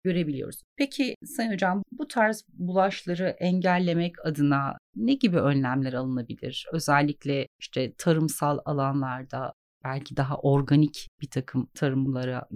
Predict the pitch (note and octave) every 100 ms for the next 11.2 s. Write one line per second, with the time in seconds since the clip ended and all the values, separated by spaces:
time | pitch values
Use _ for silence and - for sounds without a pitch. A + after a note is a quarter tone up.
0 | - C3 - B2 A#2+ B2+ - C3 - C3
1 | B2+ A#2+ A#2+ A#2+ A#2 A2+ - - A2+ -
2 | - - - D#3+ - D#3 D#3 - D#3 C#3+
3 | C#3 D#3+ - - D3+ - - D3 D3+ D3+
4 | - D3+ - D#3+ E3+ - C3 C3+ - C3+
5 | C#3 C#3+ D#3 - D3 D3+ D3 C3+ C3 -
6 | C#3+ B2 A#2+ C3 - - C3+ C3+ - -
7 | C3+ - - C#3 C#3+ - C#3 C3+ - B2+
8 | B2+ C#3 - C3+ D3 D#3 D3 C3 C3 -
9 | D#3+ D#3 C3+ C3 B2+ B2 B2 C#3 - -
10 | - B2 C#3 D3 A#2+ A2 A2 - A2+ C3+
11 | -